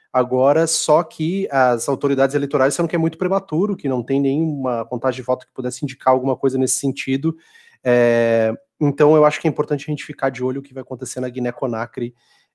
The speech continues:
é, nos próximos dias. É, a gente pode até tentar, quem sabe, pegar um, uma fala do, do, de um grande amigo nosso, Mamadou Diallo, também, que é de Guiné-Conakry, né, e pode, na verdade,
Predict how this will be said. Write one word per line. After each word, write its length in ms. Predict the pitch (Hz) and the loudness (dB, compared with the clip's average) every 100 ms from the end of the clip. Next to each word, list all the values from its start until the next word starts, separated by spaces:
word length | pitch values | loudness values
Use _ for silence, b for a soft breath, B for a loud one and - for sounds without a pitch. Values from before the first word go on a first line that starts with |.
| - | -8
é, 540 | 113 113 110 107 107 - | -4 -4 -4 -6 -8 -6
nos 220 | 127 120 | -4 -4
próximos 680 | - 117 117 - 131 131 127 | 0 2 2 0 0 0 -2
dias. 540 | 120 131 107 98 - b b b - | 0 2 2 0 -6 b b b -2
É, 160 | 113 | 0
a 60 | 110 | 0
gente 160 | 120 | -2
pode 220 | - 139 151 | -2 2 2
até 120 | 165 | 2
tentar, 200 | 151 165 | 0 0
quem 100 | 147 | 0
sabe, 180 | 156 151 | 0 0
pegar 200 | 131 143 | 4 4
um, 800 | 151 135 123 117 107 107 110 - | 4 4 2 -2 -6 -10 -16 -6
uma 160 | 123 113 | -4 -2
fala 340 | - 135 135 | 2 4 4
do, 360 | 123 120 117 113 | 2 0 -2 -6
do, 280 | 120 127 - | -10 -14 -18
de 60 | |
um 80 | 113 | -18
grande 200 | 117 120 | -14 -8
amigo 220 | 120 120 | -6 -4
nosso, 220 | 120 120 - | -2 -4 -4
Mamadou 380 | 120 117 113 113 | -4 -4 -6 -4
Diallo, 340 | 120 113 123 | -2 0 -2
também, 320 | 123 117 123 | -2 0 0
que 240 | - 120 b b b - | 0 -4 b b b 4
é 180 | 135 151 | 6 6
de 140 | 131 | 2
Guiné-Conakry, 760 | 131 123 - 117 131 147 - 127 | 2 2 4 4 4 2 -2 -2
né, 120 | 139 | -2
e 40 | |
pode, 680 | 139 127 123 127 127 113 117 | -4 -6 -6 -8 -10 -10 -6
na 60 | 123 | -4
verdade, 480 | 120 120 120 117 | -2 -4 -6 -8